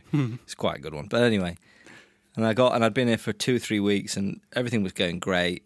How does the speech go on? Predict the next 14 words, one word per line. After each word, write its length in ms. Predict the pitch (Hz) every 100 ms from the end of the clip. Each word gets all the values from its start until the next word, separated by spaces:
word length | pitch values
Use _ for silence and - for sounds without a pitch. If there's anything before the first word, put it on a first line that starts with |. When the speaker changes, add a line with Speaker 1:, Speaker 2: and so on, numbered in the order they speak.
| -
Speaker 2:
A 60 |
lot 140 | 127 123
of 60 |
silence 480 | - 131 110 107 95
at 60 | 95
the 60 | 98
dinner 220 | 90 104
table, 380 | - 101 95 92
but 120 | 110
I 60 | 113
don't 160 | 110
mind 240 | 98 90 87
that. 220 | 85 - _
Speaker 1:
No. 320 | 180 147 139